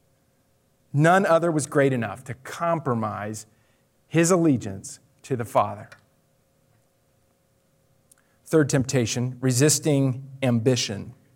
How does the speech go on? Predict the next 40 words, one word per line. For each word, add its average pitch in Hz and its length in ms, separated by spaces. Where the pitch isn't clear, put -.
beginning 139 300
in 117 80
verse 127 240
nine. 117 440
The, 202 160
these 175 240
temptations, 190 640
the 160 80
second 185 400
and 143 100
third, 190 280
are 156 140
in 156 60
a 147 40
different 170 360
order 180 300
than 151 240
we 143 100
find 165 320
them 151 80
in 135 100
Matthew. 147 560
And 170 140
we 214 100
weren't 214 200
there, 202 160
so 180 120
we 196 120
don't 208 200
know 190 220
in 185 160
exactly 175 480
what 185 280
order 190 240
they 160 180
occurred. 160 640
And, 185 160
and 180 200
there's 196 200
a, 185 140